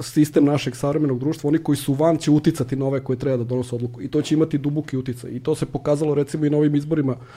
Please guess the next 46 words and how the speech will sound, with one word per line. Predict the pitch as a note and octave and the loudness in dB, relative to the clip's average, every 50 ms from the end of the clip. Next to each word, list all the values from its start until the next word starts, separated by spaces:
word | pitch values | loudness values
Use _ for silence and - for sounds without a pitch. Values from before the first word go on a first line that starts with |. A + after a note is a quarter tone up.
| - - _ - | -20 -20 _ -4
posebno | - C#3+ - - D3+ D3 | -2 0 0 2 2 4
u | D3 | 4
Evropskoj | D3+ D3+ C#3 - - D3 | 4 2 0 2 2 4
uniji, | D3 D3+ C#3+ | 4 4 4
da | C3+ C#3 | 2 0
su | C3 - C#3+ | 0 0 0
zeleni, | B2 C#3 C#3+ D3 D3 C#3 C3+ | 2 2 2 2 2 2 2
recimo, | A#2+ B2 A#2+ B2 D3+ C#3 C3+ | 0 0 -2 -2 -2 -2 -2
osvojili | B2 - - C#3+ C#3 C#3 B2+ B2+ A#2 A#2+ - - - - - - _ - | -2 -2 -2 -2 0 2 2 0 0 -2 -8 -14 -18 -20 -20 -14 _ 2
jako | C3+ D3 D3 - D3+ | 2 2 2 2 0
puno | C3+ - D#3+ D#3 C3+ | 0 2 4 4 4
glasova | C3 C#3+ D3 C#3 - C#3 C3+ | 4 4 2 2 0 0 0
i | C3 | 0
da | C3+ B2+ | 0 0
su | - - | 0 0
imali | C#3+ C#3+ C#3 C3+ | 2 2 4 4
ogroman | C#3 C#3 C3+ D3+ D3+ C#3 B2+ A#2 | 4 4 4 4 4 4 2 0
skok | - - C#3+ C3+ B2 - - | -2 0 0 0 0 0 -2
u | B2+ | -2
odnosu | B2 C3 B2+ - C3 | -2 -2 -4 -2 -4
na | B2 | -2
prethodne | B2 C3+ C3 - C#3+ C#3 | -2 -4 -4 -4 -4 -4
iz-, | C3 C#3+ - | -4 -4 -6
izbore. | D3 C#3+ C3 D3 C#3+ B2+ | -6 -4 -2 0 0 0
To | C3 C#3 | 0 0
je | |
vjerojatno | C#3 C3+ C3+ C#3 C3 | 0 0 0 -2 -4
stranka | - D3 C#3+ C3+ - A#2+ | -2 0 0 -2 -2 -4
koja | - C#3 | -4 -4
je | C3+ | -2
najviše | C#3 C#3 C#3 C3 - - B2 | -2 -2 -2 -2 -4 -4 -2
napredovala. | A#2+ A#2+ A#2+ - B2+ B2 G#2+ A2 A#2 - - - - - - - - | -4 -4 -4 -4 -4 -4 -6 -6 -8 -12 -16 -20 -20 -20 -14 -4 2
Jedan | B2+ D3+ D#3+ D#3 D3 C#3 | 4 4 6 6 6 4
deo | D3 D#3+ D#3 D3 | 6 4 4 4
toga | - - D#3+ D3+ D3+ | 4 2 2 2 2
verovatno | C#3 C#3 C#3 C#3 C#3+ D3 - - C#3+ B2 | 2 0 0 0 -2 -2 -2 -4 -6 -4
potiče | - C#3+ C3+ - D#3+ - - C#3 | -2 -4 -4 -4 -6 -6 -6 -6
od | C3 | -4
tog | - D3 C3+ C#3 | -2 -2 0 0
ehoa | C#3+ C#3+ - - B2 A#2 | 0 0 0 -2 -4 -4
koji | B2 C3+ B2+ | -4 -4 -4
se | B2+ - | -4 -4
čuje | A#2+ - - D3 | -4 0 2 2
od | C3+ A#2+ | 2 2
mladih. | B2 B2+ B2+ C3 B2 A#2+ B2 A#2 | 0 0 0 -2 -2 -4 -6 -8
Znači, | - B2 A#2+ A#2+ - B2 A#2+ A#2 | -8 -10 -10 -8 -6 -4 -4 -6